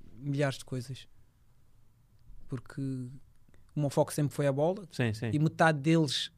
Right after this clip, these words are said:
Speaker 1: a uma certa, certa altura também foi.
Speaker 2: Uhum.
Speaker 1: Só que ali nos quinze, dezasseis, começamos a separar um bocadinho os, os focos, mas eles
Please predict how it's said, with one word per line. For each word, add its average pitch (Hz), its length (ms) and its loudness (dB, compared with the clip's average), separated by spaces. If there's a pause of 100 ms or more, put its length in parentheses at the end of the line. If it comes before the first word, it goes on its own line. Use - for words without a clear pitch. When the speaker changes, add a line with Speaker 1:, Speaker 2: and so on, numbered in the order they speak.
(120)
Speaker 1:
a 147 80 -4
uma 147 160 0
certa, - 380 -6
certa 151 320 -4
altura 143 340 -2
também 139 280 0
foi. 156 380 -2 (180)
Speaker 2:
Uhum. 135 280 -2 (260)
Speaker 1:
Só - 340 2
que 156 800 2 (220)
ali 160 260 4
nos 151 240 4 (380)
quinze, 170 520 6
dezasseis, 147 840 -2 (240)
começamos 135 480 -4
a 135 40 -4
separar 135 420 -4
um 127 80 -4
bocadinho 139 380 -2
os, 127 140 -6 (120)
os 135 120 -6
focos, - 420 -8 (340)
mas 143 160 -4
eles 147 300 -4